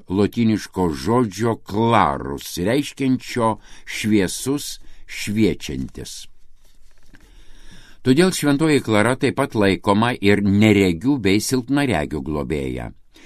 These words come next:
Vienas dažniausių šventosios Klaros atributų — monstrancija. Pasak aukso legendos, būtent Klarai pavyko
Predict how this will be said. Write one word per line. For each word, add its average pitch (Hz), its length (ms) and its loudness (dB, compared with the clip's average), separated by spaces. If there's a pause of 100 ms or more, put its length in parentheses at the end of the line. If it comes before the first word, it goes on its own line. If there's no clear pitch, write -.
(340)
Vienas 135 480 0
dažniausių 107 920 0 (840)
šventosios 113 800 0 (320)
Klaros 101 720 0
atributų — 92 840 -2 (800)
monstrancija. 76 1080 -2 (720)
Pasak 131 460 0
aukso 98 420 4
legendos, 135 800 -2 (220)
būtent 131 580 0
Klarai 117 480 4
pavyko 95 800 2